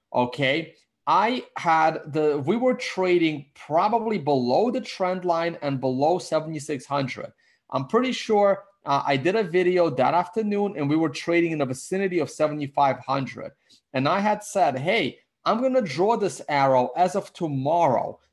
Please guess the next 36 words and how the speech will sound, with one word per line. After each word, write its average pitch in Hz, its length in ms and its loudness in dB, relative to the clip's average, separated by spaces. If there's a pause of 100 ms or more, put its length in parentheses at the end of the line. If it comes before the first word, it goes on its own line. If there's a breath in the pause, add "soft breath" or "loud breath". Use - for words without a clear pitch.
(120)
The 135 100 2
reason 233 400 2
I 233 80 0
was 220 140 -2
gonna 175 180 0
draw 185 240 0
this 202 260 -4
arrow 147 360 2
as 139 120 0
of 131 180 -4
tomorrow 131 640 -2 (200 loud breath)
is 139 120 -4
because 170 260 0
we 151 140 0
needed 233 320 -4
to 226 80 -2
close 190 840 0
at 156 140 -2
that 143 160 0
seventy-five 180 640 -2
hundred 135 440 -4
dollar 117 360 0
level. 139 520 0 (280 soft breath)
If 147 180 -6
we 175 80 4
close 208 440 0 (100)
at 185 240 -4
the 220 80 -8
seventy-five 190 600 -2
hundred 151 380 -6
dollar 131 300 2
level, 147 480 0 (240 loud breath)
I 190 140 2
expected 190 580 -4 (240)
a 147 80 2
drop 139 760 0